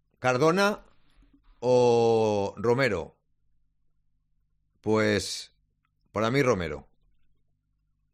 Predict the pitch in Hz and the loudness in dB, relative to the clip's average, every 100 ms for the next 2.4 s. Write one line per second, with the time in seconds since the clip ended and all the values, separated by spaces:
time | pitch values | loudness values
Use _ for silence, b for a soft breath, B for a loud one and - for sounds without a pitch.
0 | _ _ _ - 113 135 135 113 85 71 | _ _ _ -4 -2 0 0 -2 -4 -12
1 | - _ - - _ b b b 156 160 | -18 _ -20 -20 _ b b b -4 0
2 | 170 117 101 - | 0 0 -6 -8